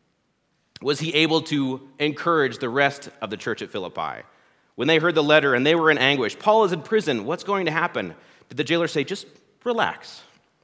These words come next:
Let's see what the Lord does with this. It's happened before." He, more than anything, anyone else, knew that the Lord he now knew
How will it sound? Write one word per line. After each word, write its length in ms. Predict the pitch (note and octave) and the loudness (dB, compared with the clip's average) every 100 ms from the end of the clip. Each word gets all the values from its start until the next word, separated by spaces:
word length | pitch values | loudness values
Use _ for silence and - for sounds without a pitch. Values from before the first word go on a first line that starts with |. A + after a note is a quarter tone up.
| _ _ _ _ _ _ _ _ _ - | _ _ _ _ _ _ _ _ _ -16
Let's 160 | B2 | -14
see 100 | - | -10
what 140 | D#3+ D3+ | -10 -8
the 80 | |
Lord 240 | C3+ C#3 B2 | -4 -4 -2
does 240 | C#3 A#2+ | -2 -2
with 140 | F#2+ - | -4 -10
this. 380 | D#2 - - - _ _ _ _ _ | -12 -12 -20 -20 _ _ _ _ _
It's 100 | - | -4
happened 240 | C3 C3 | -4 -4
before." 480 | F#2+ - D3+ A2 - _ _ _ _ _ _ _ _ _ _ _ _ _ _ _ _ _ _ _ _ _ _ | -12 -10 -10 -10 -12 _ _ _ _ _ _ _ _ _ _ _ _ _ _ _ _ _ _ _ _ _ _
He, 160 | - D#3+ | -2 0
more 220 | D#3+ C#3+ | 2 2
than 100 | C#3 | 2
anything, 480 | C3+ D#3 D#3 D3 C3+ | 2 2 2 2 0
anyone 460 | D3 F3 D#3 A2+ | 0 0 2 2
else, 340 | G2 F2+ - - - _ _ | 0 -2 -8 -20 -20 _ _
knew 240 | A#2+ D3 D#3 | -2 2 2
that 100 | C#3+ | 2
the 120 | B2+ | 0
Lord 320 | B2 D3+ D#3+ | 2 2 2
he 120 | D#3 | -2
now 240 | D#3+ C3+ B2 | 2 2 2
knew 380 | G2+ F2+ D#2+ | 0 -4 -8